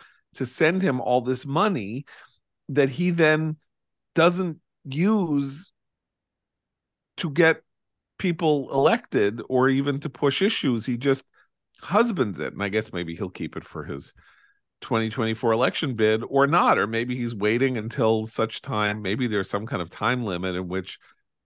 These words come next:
as with a lot of soft money, he can kind of steal it. He can kind of take it,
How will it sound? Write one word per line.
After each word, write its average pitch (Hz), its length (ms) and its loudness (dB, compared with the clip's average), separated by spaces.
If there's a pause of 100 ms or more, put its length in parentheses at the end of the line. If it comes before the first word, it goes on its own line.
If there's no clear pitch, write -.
(160)
as 104 200 0
with 95 220 -8 (100)
a 95 80 -4
lot 90 280 2
of 123 140 -2
soft 113 280 0
money, 135 220 -2
he 101 160 -6
can 98 220 -8
kind 113 200 -8
of 90 180 -6
steal 175 420 -4
it. - 160 -10
He 98 120 -8
can 92 120 -8
kind 110 180 -6
of 85 80 -8
take 135 300 -4
it, - 180 -8